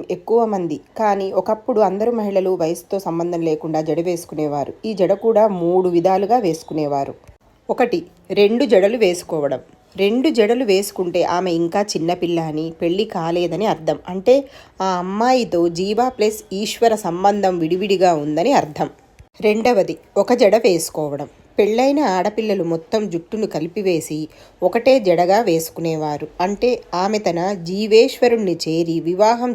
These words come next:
చేసుకొని భర్తతో కలిసి ఉంటుందని అర్థం.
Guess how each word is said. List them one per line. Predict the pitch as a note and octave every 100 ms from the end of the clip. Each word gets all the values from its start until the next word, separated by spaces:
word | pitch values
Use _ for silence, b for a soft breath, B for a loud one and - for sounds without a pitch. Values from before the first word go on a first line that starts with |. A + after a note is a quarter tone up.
| -
చేసుకొని | E3 F3 - E3 D#3+ E3 B B B B E3+
భర్తతో | E3 - B3 C#4 C#4
కలిసి | F#3+ G#3 A#3+ E3
ఉంటుందని | F3 F#3 G3+ D#3 E3+ B3+ - D#3+
అర్థం. | D3 G3